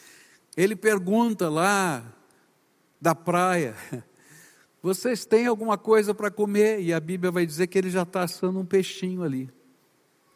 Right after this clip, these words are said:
Tá precisando de nada. O Senhor não precisa de absolutamente nada, Ele tá lá assando o peixinho dele. "Vocês têm alguma coisa para comer?"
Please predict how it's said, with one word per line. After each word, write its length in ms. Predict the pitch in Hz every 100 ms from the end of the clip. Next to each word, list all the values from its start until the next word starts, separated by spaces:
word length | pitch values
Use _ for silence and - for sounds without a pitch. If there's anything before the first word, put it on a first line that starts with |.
| _ _ _
Tá 140 | 220
precisando 480 | 220 - 208 214 240
de 140 | 247
nada. 500 | 208 147 170 143 101 - _ _ _ _ _ _ _ _ _ _ _ _ -
O 20 |
Senhor 400 | - 196 202 226
não 120 | 220
precisa 500 | 202 185 - 202 202
de 140 | 175
absolutamente 920 | 202 202 - 196 208 208 202 185 190 202
nada, 480 | 190 147 160 147
Ele 160 | 127 175
tá 220 | 170 185
lá 240 | 165 156 175
assando 320 | - 185 180
o 60 |
peixinho 420 | 180 196 - 196 214
dele. 340 | 147 165 165 - _ _ - - - _
"Vocês 240 | - 247 -
têm 200 | 269 277
alguma 280 | 254 277
coisa 320 | 254 262 254 226
para 200 | 240 233
comer?" 600 | 247 233 254 285 277